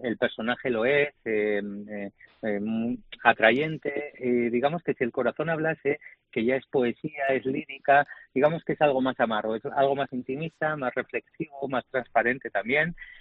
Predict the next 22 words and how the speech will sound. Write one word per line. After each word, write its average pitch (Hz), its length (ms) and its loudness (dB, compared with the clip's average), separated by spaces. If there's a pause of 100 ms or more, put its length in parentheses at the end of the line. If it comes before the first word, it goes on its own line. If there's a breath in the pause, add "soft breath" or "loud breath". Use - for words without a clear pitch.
(120)
en 123 180 6
el 117 200 2
cual, 139 260 6
pues, 113 240 -4
doy 120 140 -4
cabida 131 420 -2
no 123 140 -10
solamente 120 640 -6
a 104 100 -2
poemas 113 600 -6 (100)
en 101 120 -18
los 101 220 -10
que 104 80 -6
Navarra, 104 400 0
por - 180 -10
supuesto, 107 560 -6 (320 soft breath)
está 110 280 0
presente, 135 680 -2 (380 soft breath)
sino 120 240 0
también, 110 520 0
pues, 92 460 -2
a, 90 300 0